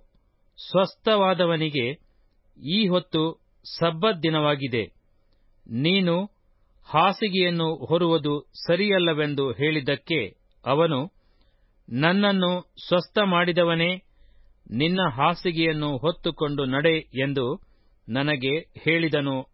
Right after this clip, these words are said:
ಅಂದನು. "ಹೊತ್ತುಕೊಂಡು ನಡೆ" ಎಂದು ನಿನಗೆ ಹೇಳಿದ ಮನುಷ್ಯನು ಯಾರೆಂದು ಅವನನ್ನು ಕೇಳಿದರೆ,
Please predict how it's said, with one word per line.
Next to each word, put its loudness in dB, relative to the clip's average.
ಅಂದನು. -2
"ಹೊತ್ತುಕೊಂಡು 2
ನಡೆ" 2
ಎಂದು 2
ನಿನಗೆ 0
ಹೇಳಿದ 0
ಮನುಷ್ಯನು 0
ಯಾರೆಂದು 0
ಅವನನ್ನು 2
ಕೇಳಿದರೆ, -2